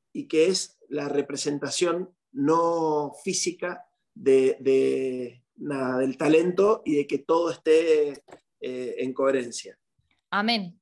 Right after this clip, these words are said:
Speaker 2: <laughs> Amén, amén. Bueno, como siempre, y para terminar, mm, te voy a hacer la pregunta que le, que le hago a todos nuestro-, a todos nuestros invitados, que es con la que
Speaker 1: ¡Ay, qué
Speaker 2: concluimos.
Speaker 1: miedo!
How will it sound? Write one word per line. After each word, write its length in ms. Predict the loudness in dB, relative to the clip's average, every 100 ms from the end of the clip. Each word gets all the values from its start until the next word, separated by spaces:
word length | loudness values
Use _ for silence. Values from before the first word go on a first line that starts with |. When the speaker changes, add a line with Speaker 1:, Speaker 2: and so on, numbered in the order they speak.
| _
Speaker 2:
<laughs> 1500 | -6 0 0 2 2 0 2 0 2 -2 0 -4 -4 -8 -4 -4 -2 -4 -2
Amén, 400 | 0 2 2 -2 -4
amén. 460 | -8 -4 -2 -4 -8 -18 -20 -20 -20 -20 _ _ -6
Bueno, 440 | -4 -2 -6 -12 _
como 320 | -8 -6 -8 -10
siempre, 440 | -10 -12 -12 -10 -8 -6
y 180 | -4 -4
para 640 | -2 0 2 2 0 -2 -2
terminar, 540 | -2 -2 -2 -2 -4 -6 -10 -8
mm, 300 | -6 -4 -4
te 80 |
voy 100 | -4
a 40 | -4
hacer 160 | -4
la 120 | -6 -6
pregunta 480 | -8 -8 -8 -8 -8
que 120 | -8
le, 400 | -6 -6 -6 -8
que 80 | -4
le 80 | -2
hago 140 | -2
a 80 | -2
todos 240 | -4 -4 -4
nuestro-, 500 | -6 -8 -8 -8 -10
a 220 | -8 -6
todos 240 | -6 -4 -2
nuestros 440 | -4 -6 -10 -6
invitados, 640 | -6 -6 0 0 0 -4 -6
que 100 | -14
es 80 |
con 140 | -8 -6
la 100 | -6
que 80 | -8 -4
Speaker 1:
¡Ay, 120 | 2 2
qué 60 |
Speaker 2:
concluimos. 100 | 2
Speaker 1:
miedo! 640 | 4 6 6 2 -4 -18